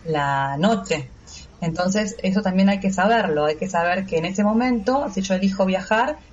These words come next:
tengo que pensar cómo voy a hacer para poder disfrutar del parque e incluso para poder ingresar. Ir temprano, buscar un calendario de multitudes para no ir al parque que tiene más gente ese día, etcétera.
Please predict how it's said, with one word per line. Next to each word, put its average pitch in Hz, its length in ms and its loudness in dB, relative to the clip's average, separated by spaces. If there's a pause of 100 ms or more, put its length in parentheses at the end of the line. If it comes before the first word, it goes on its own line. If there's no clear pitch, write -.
(120)
tengo 196 340 4
que 196 320 0 (280)
pensar 175 480 0
cómo 226 260 2
voy 202 160 2
a 196 80 4
hacer 214 340 0
para 190 420 0 (200)
poder 190 500 2
disfrutar 175 540 -2
del 190 160 4
parque 196 480 0 (200)
e 165 100 -2
incluso 151 460 -2
para 147 220 -2
poder 135 420 0
ingresar. 147 760 -2 (200)
Ir 151 220 -2
temprano, 160 1000 0 (260)
buscar 160 300 -2
un 156 80 -4
calendario 147 440 0
de 147 80 0
multitudes 147 540 -2
para 139 220 -2
no 147 80 0
ir 147 80 2
al 139 80 -4
parque 143 300 -2
que 139 80 -10
tiene 147 220 -8
más 143 180 -6
gente 147 240 -2
ese 165 200 0
día, 190 460 0
etcétera. - 520 -8